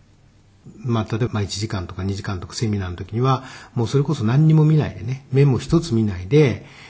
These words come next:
えー、その内容を発表するんですね。そういう訓練をするんです。そうするとですね、あの、やっぱり、まあ、そもそもが頭が良くなるし、それからやはり数学ってものが分かってくるんですよね。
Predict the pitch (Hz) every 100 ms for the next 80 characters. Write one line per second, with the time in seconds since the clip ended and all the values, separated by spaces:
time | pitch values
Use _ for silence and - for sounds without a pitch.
0 | - 110 104 101 98 - 98 92 92 107
1 | 135 104 - 110 107 - 104 110 101 -
2 | - 117 - - 131 127 - 123 90 87
3 | 92 - - 104 92 - - _ _ _
4 | _ - 156 151 170 170 151 139 - 95
5 | - - - - - - 139 110 85 147
6 | 123 113 101 101 110 95 90 - 175 156
7 | 107 87 - 131 131 98 98 87 87 -
8 | 143 139 110 - - - 117 113 131 127
9 | 131 156 - 117 110 - - 127 127 87
10 | 107 117 - - - - - 101 110